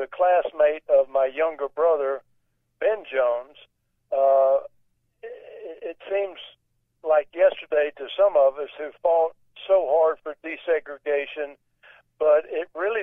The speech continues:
didn't pass until I was in high school. Uh, we began desegregation in Louisiana, as you know, in the late sixties, and, and finally we had complete desegregation, and Fred came over from, uh,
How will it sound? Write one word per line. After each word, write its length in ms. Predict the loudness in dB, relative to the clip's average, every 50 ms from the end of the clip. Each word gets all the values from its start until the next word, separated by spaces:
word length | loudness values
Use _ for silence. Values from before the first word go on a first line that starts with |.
| -8 -8
didn't 300 | -10 -10 -10 -12 -10 -4
pass 320 | 0 2 4 4 4 2 0
until 420 | -6 -14 -12 -6 -2 0 0 0 0
I 200 | -2 -2 0 0 0
was 200 | 0 0 -2 -2 -4
in 140 | -4 -4 -2
high 240 | -2 0 0 0 -2 -4 -12
school. 220 | -16 -16 -16 -16 _ _ _ _ _ _ _ _ _ _ _ _ -6
Uh, 220 | -2 0 2 2 0 -2
we 100 | -8 -14
began 460 | -12 -12 -12 -8 -4 -2 0 0 -2 -4
desegregation 1000 | -10 -14 -10 -6 -4 -4 -4 -4 -8 -12 -8 -4 -4 -4 -4 -6 -10 -14 -10 -6 -6
in 140 | -6 -6 -6
Louisiana, 920 | -10 -8 -8 -8 -10 -12 -12 -12 -6 0 2 2 4 4 4 4 2 2 0 _ _ _ _ _ _ _ _ _ _ -2
as 160 | -2 -2 -2 -6 -12
you 100 | -6 0
know, 280 | 2 2 4 2 0
in 80 | -2 -2
the 80 | 0
late 240 | 2 2 2 0 -2 -10 -10 -8
sixties, 540 | -8 -8 -8 -12 -12 -10 -10 -10 -10 -12 -12 -14 -16 -14 -14
and, 380 | -8 -6 -2 -2 -2 -4 -4 -8 _ _ -12
and 180 | -10 -10 -10 -8 -2
finally 520 | 0 2 2 2 2 0 -2 -4 -4 -6 -10 -12 -12
we 100 | -10 -8 -2
had 260 | 2 2 2 2 0
complete 420 | -6 -16 -16 _ -10 -10 -10 -10 _ -16
desegregation, 1040 | -16 -16 -14 -6 -6 -6 -6 -6 -8 -16 -12 -8 -6 -6 -6 -8 -12 -16 -12 -10 -10
and 140 | -10 -10 _ -8
Fred 220 | -4 -2 -2 -2 -2 _ -10
came 240 | -10 -8 -4 -2
over 280 | -2 -2 -2 -4 -12 -16 -18 _ -8
from, 360 | -4 -2 -2 -2 -4 -8 -20 _ _ _ _ _ _ _ _ _ _ _ -6
uh, 440 | 2 4 6 6 8 6 6 4 2